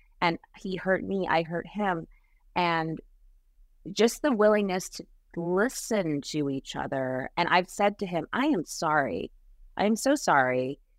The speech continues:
That I hurt you in these ways. And, it, you know, and it feels so much better. It feels, and it's so good for the kids.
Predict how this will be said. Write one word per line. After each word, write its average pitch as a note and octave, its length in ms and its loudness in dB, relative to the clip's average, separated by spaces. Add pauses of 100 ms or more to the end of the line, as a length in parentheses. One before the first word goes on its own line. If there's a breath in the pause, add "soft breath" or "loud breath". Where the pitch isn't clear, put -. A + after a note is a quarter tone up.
(180)
That D3 360 6
I D#3+ 140 2
hurt E3 220 -6
you D#3+ 160 0
in D3 80 -2
these C#3+ 240 -6
ways. C#3 480 -2 (180)
And, D3 600 0 (380)
it, - 140 -8
you F3 180 0
know, E3 200 4
and F3+ 160 2
it F3 120 -2 (220)
feels A3 640 2
so F3 440 2
much D#3+ 440 -4
better. - 420 -6
It - 120 -8 (100)
feels, C#3+ 320 -4
and D3+ 160 6
it's - 300 -4
so D3 320 6
good A#2+ 280 -4
for C3 80 -4
the A2 100 -2
kids. G#2+ 300 -6